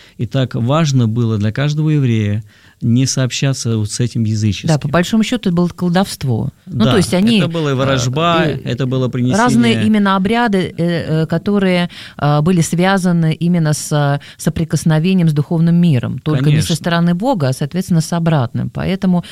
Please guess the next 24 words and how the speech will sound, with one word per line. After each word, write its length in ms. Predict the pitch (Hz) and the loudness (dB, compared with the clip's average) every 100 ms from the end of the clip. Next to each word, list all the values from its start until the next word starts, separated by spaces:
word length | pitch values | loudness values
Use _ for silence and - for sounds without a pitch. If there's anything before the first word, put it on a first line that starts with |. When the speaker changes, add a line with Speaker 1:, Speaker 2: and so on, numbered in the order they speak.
| - | 0
Speaker 2:
много 300 | 165 214 202 | 2 2 2
мути 380 | 202 196 135 135 | 2 2 0 -2
было 340 | 120 131 117 | -2 -2 -2
через 380 | 117 135 131 131 | -4 -2 0 0
это. 320 | 120 113 123 127 | -2 -2 -4 -2
Speaker 1:
Ужасных 560 | 127 151 165 - 151 | 0 0 -2 -2 -4
вещей 340 | 160 143 - 101 | -2 -4 -4 -4
было. 260 | 95 95 | -2 -4
Speaker 2:
Много 280 | - 151 160 | -2 2 4
Speaker 1:
Много 120 | 165 147 | 4 2
Speaker 2:
очень. 60 | |
Speaker 1:
ужасных 500 | 139 156 131 127 127 | 0 0 -2 -4 -4
вещей, 480 | 131 160 165 180 175 | -2 0 0 0 -2
Speaker 2:
Мгм. 80 | 131 | -2
Speaker 1:
э, 160 | 117 110 | -2 -2
которые, 460 | 117 110 147 139 117 | -4 -4 -4 -4 -6
кстати, 540 | - 143 135 123 110 | -6 -4 -4 -2 -2
в 140 | 101 98 | -2 -2
дальнейшем 540 | 110 117 139 - 110 | 0 0 0 -2 -2
и 40 | |
даже 220 | 107 107 107 | -2 0 0
в 60 | |
нашей 340 | 117 117 - 107 | 0 -2 -2 -4
в 340 | 107 110 | -2 -4